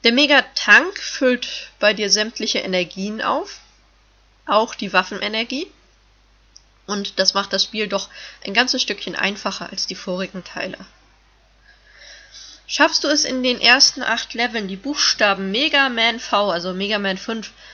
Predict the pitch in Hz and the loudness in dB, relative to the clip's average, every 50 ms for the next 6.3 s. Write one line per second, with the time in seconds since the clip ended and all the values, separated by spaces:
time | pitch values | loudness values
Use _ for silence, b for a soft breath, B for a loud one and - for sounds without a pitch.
0 | B B B _ _ - 226 202 - - - 262 285 311 311 311 277 269 254 - | B B B _ _ -6 -6 -6 -6 -4 -2 -2 -2 -2 -4 -4 -6 -6 -4 -4
1 | 202 208 202 196 - - 220 285 349 - - 269 196 - 190 165 175 190 208 254 | -4 -6 -6 -4 0 0 0 0 0 -2 -4 -4 -2 -2 -2 0 0 -2 -4 -6
2 | 269 247 214 180 - 185 196 190 - - - - 202 196 190 185 185 190 185 - | -6 -6 -6 -4 -4 -4 -4 -6 -8 -10 -8 -8 -4 0 0 0 0 -2 -8 -8
3 | - 190 185 - - 214 294 - - - 254 247 - - 240 262 285 - - - | -6 -4 -4 -4 -2 -4 -6 -6 -8 -10 -12 -10 -2 -2 0 2 2 2 2 0
4 | 311 302 302 - - 240 240 247 247 - 233 226 - - 226 220 202 196 196 202 | -2 -2 -4 -6 -8 -6 -6 -8 -6 -6 -6 -4 -4 -4 -4 -2 -2 0 0 0
5 | 233 262 269 277 - - - 240 - - - - 262 262 269 285 277 - - 185 | -2 -4 -6 -6 -6 -10 -12 -12 -12 -12 -8 -8 -6 -4 -4 -6 -6 -6 -6 -8
6 | 180 - - - - | -6 -6 -8 -10 -10